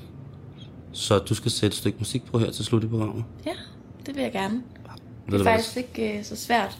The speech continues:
Speaker 1: Nej.
Speaker 2: Øh, for jeg har et nummer, jeg hører på repeat hele tiden. Det startede i tirsdags, og så har jeg hørt det på repeat, og det gør jeg stadig.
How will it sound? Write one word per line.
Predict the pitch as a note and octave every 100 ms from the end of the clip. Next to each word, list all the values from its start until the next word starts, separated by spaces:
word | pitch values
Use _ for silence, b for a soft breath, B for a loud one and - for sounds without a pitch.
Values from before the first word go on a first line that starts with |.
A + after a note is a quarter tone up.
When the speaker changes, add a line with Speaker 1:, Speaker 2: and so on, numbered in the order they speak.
| -
Speaker 1:
Nej. | - D#4 - B B B B - -
Speaker 2:
Øh, | G#3 G3 G3 -
for |
jeg | A3 G#3
har | A#3 A#3
et | B3 A#3
nummer, | A3 F#3+
jeg | G3
hører | G#3 A3
på | A3
repeat | G2+ - - A#3+ B2 - - - -
hele | - C#4
tiden. | - G3+ F#3+ F#3 - - - - - - - - - -
Det | A3
startede | G#3 A#3 A#3 G3+ G3 - - - -
i | G#3 G3 F#3+ F#3+ - - - - - -
tirsdags, | - B3+ - - - - -
og |
så | A3+
har | G#3+
jeg | G#3
hørt | G3
det | F#3+
på | - F#3+
repeat, | F#3 A3 A3 C4 - - - - -
og | G3+
det | G#3
gør | G#3
jeg | G3+
stadig. | G3+ G3+ G#3